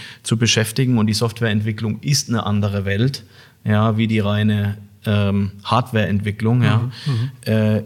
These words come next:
Speaker 1: es wird anders gearbeitet, es wird in einem agilen Setting gearbeitet, aber ich glaube, man kann viel aus der Softwareentwicklung, auch in der Hardwareentwicklung lernen und an Methodenkit und, und, und, und Tools auch übernehmen.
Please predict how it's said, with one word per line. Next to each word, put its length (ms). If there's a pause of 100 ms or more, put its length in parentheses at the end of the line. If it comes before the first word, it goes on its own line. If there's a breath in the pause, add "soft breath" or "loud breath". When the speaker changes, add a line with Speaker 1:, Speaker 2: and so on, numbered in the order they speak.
(140)
Speaker 1:
es 180
wird 140
anders 320
gearbeitet, 760
es 140
wird 140
in 120
einem 120
agilen 440
Setting 380
gearbeitet, 680
aber 240
ich 140
glaube, 440 (280 loud breath)
man 180
kann 360
viel 420
aus 220
der 100
Softwareentwicklung, 1000
auch 180
in 80
der 140
Hardwareentwicklung 800
lernen 560 (260 loud breath)
und 140
an 160
Methodenkit 800
und, 300
und, 240
und, 340
und 180
Tools 340
auch 160
übernehmen. 560